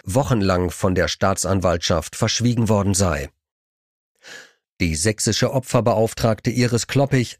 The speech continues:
fordert die Zivilgesellschaft auf, sich mit dem Verbrechen und seinen Ursachen auseinanderzusetzen und sich die Frage zu stellen, Zitat, „wie sich derartige Straftaten zukünftig verhindern lassen.“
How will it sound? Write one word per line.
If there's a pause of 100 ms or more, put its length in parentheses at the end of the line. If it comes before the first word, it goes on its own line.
fordert
die
Zivilgesellschaft
auf, (320)
sich
mit
dem
Verbrechen
und
seinen
Ursachen
auseinanderzusetzen (360)
und
sich
die
Frage
zu
stellen, (160)
Zitat, (480)
„wie
sich
derartige
Straftaten
zukünftig
verhindern
lassen.“